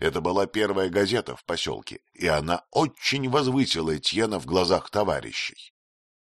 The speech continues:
Растущая популярность молодого шахтера с каждым днем все сильнее возбуждала его. Этьен вел обширную переписку,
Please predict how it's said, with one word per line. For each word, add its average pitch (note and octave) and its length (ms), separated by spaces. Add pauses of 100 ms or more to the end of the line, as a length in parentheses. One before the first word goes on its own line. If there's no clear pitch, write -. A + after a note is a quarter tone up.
(460)
Растущая G2 720
популярность F#2+ 800
молодого E2 500
шахтера F2 640 (240)
с - 140
каждым G2 600
днем F#2+ 320
все G#2+ 240
сильнее G#2+ 680
возбуждала C#2+ 720
его. B1 360 (540)
Этьен G2 480
вел G2+ 240
обширную A2 720
переписку, - 760